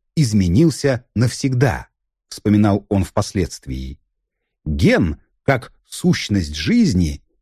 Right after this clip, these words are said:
явно более важная тема, чем миграция птиц. Прежде я не имел возможности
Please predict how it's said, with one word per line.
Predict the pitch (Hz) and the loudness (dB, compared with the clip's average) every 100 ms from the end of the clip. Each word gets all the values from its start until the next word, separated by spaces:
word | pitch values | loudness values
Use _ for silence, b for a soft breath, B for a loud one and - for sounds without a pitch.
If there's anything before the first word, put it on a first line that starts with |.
| _ | _
явно | 73 90 165 202 175 185 | -4 0 2 2 2 0
более | 120 123 165 165 139 | 2 4 4 4 4
важная | 143 123 104 90 | 2 0 0 -2
тема, | 82 190 208 170 139 - _ | -2 0 2 2 2 -4 _
чем | - 135 123 - | -2 0 0 -4
миграция | 98 113 107 107 110 - 104 | 0 0 2 0 0 -2 -2
птиц. | - - 147 - - _ _ _ _ _ _ _ _ _ _ _ | -2 -8 -10 -12 -18 _ _ _ _ _ _ _ _ _ _ _
Прежде | - 196 254 123 87 71 - _ _ | 0 4 4 2 -2 -4 -8 _ _
я | 87 160 | 2 4
не | 175 185 | 4 4
имел | 180 131 | 4 4
возможности | 113 113 247 147 98 - 71 69 | 2 2 2 2 0 -2 -8 -10